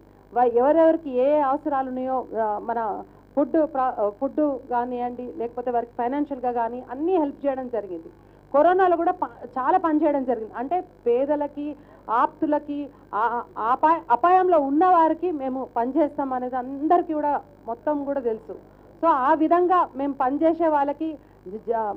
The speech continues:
భారతీయ జనతా పార్టీలో ఒక గుర్తింపు ఉంటది అని నాకు బాగా తెలుసు. ఎందుకంటే ఇప్పుడు కూడా నేను ఏదో ఆశించి కూడా రావట్లేదు, వారికి తెలుసు.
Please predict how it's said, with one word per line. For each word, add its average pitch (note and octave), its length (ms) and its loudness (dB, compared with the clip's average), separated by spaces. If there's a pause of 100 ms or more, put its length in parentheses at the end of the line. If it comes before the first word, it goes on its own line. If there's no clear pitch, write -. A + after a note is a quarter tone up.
(100)
భారతీయ C#4+ 420 2
జనతా C#4 300 -4
పార్టీలో C4 440 -4
ఒక A#3 220 -2
గుర్తింపు D4+ 440 -2
ఉంటది B3 340 -2 (100)
అని B3 200 -6
నాకు A#3+ 200 -6
బాగా A#3+ 300 2
తెలుసు. B3 420 -2 (500)
ఎందుకంటే E4+ 680 2
ఇప్పుడు E4 240 2
కూడా G4 200 6
నేను D#4+ 420 2
ఏదో C#4+ 200 2
ఆశించి E4 580 4
కూడా D#4+ 220 4
రావట్లేదు, D4 680 0 (400)
వారికి D4+ 300 4
తెలుసు. D4 420 2